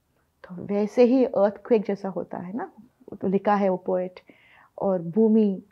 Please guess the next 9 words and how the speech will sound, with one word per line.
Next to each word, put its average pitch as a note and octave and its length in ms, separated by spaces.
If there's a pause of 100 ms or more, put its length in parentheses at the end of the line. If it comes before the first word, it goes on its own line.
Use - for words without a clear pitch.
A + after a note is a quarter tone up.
(200)
you F3+ 100
know, A3+ 140 (640)
जगह G3 380
देती F#3 320
है F3+ 60
और F#3 240 (500)
सीता G#3 380
ऐसे - 200
ही। F#3 220